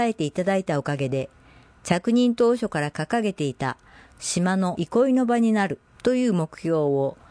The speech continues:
少しでも実現できたのではないかと感じています。大島を通してたくさんの方と出会い、島カフェでのひとときを過ごせたことは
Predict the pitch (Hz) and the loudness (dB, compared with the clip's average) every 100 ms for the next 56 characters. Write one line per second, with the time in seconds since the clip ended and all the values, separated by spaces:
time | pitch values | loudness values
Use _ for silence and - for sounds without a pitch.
0 | - - - 294 277 180 151 127 139 - | -20 -14 -2 -2 0 -4 -4 -4 -6 -2
1 | 226 233 220 214 247 240 202 165 147 160 | 0 2 0 -2 0 0 0 0 -2 -2
2 | 156 156 139 - 175 185 170 143 127 127 | -4 -4 -6 -4 -2 -2 -2 -4 -2 -4
3 | - - - - _ _ - - - - | -6 -16 -20 -20 _ _ -20 -20 -20 -20
4 | - _ 208 277 - 226 185 160 - 160 | -20 _ 2 2 2 0 0 -2 -2 -2
5 | 151 - 139 - - - - 170 - - | -4 -6 -6 -6 -12 -20 -6 -6 -6 0
6 | 294 302 226 156 165 - 131 139 151 147 | 0 2 0 -2 -4 -4 -4 -2 0 -2
7 | 120 - - - - - - 202 214 185 | -6 -12 -20 -20 -20 -2 0 0 0 -2
8 | 190 175 170 147 135 151 254 254 214 151 | -2 -2 -2 -4 -4 0 0 0 -4 -4
9 | 143 - 190 226 208 160 - - 131 127 | -4 -2 -2 -2 -4 -6 -8 -6 -4 -4